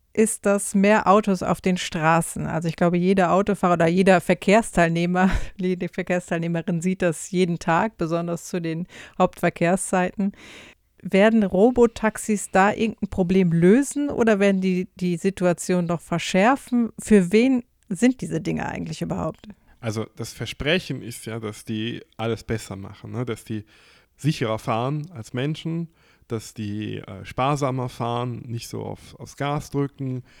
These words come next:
Speaker 2: dass die dann vielleicht auch irgendwie ein intelligentes Routing haben und ausweichen können, wenn irgendwo Stau ist. Die Wahrheit liegt wahrscheinlich <laughs> irgendwo anders.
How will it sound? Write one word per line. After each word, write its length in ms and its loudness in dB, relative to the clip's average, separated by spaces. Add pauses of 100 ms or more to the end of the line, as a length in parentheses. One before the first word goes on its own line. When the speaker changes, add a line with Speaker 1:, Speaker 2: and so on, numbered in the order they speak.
(280)
Speaker 2:
dass 180 -10
die 120 -12
dann 180 -8
vielleicht 220 -12
auch 180 -12
irgendwie 420 -10
ein 240 -12
intelligentes 800 -10
Routing 500 -6
haben 440 -6
und 220 -14
ausweichen 760 -6
können, 380 -8
wenn 140 -10
irgendwo 460 -10
Stau 460 -4
ist. 480 -14 (500)
Die 480 -8 (360)
Wahrheit 640 -4
liegt 320 -8
wahrscheinlich 560 -4
<laughs> 80 -14
irgendwo 460 -4
anders. 760 -6